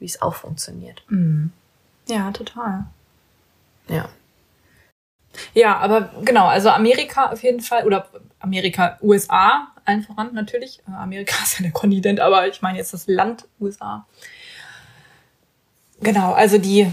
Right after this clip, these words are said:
Speaker 2: wie gesagt, die Menschen sind toll und ja, ei-, eine ganz witzige Story, die ich da noch zu, zu er-, ähm, zu erzählen hab,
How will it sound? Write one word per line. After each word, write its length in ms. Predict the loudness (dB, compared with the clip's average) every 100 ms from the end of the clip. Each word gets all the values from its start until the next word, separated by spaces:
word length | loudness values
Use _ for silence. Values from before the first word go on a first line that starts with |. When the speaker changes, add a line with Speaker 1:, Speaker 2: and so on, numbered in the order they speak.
| -4
Speaker 2:
wie 80 | -4
gesagt, 220 | -4 0
die 60 |
Menschen 340 | 2 2 -2 0
sind 300 | 0 0 -8 _ -12
toll 460 | 2 6 6 4
und 560 | 2 -2 -2 -4 -8 -18 _ _ _ _ _ _ _ _ _ _ _ _ _ _ -2
ja, 380 | 0 4 4 2 -4 _ 0
ei-, 260 | 2 2
eine 280 | 2 4 4
ganz 260 | 4 -2 -6
witzige 340 | -8 0 0
Story, 340 | 2 4 6 4
die 80 |
ich 100 | 2
da 100 | 2
noch 200 | 0 0
zu, 200 | -6 -18 -4
zu 140 | -2
er-, 200 | -2 -4 -14 -14 -8 -4
ähm, 240 | -4 -6
zu 140 | -4 -4
erzählen 360 | -2 0 2
hab, 200 | 0 -4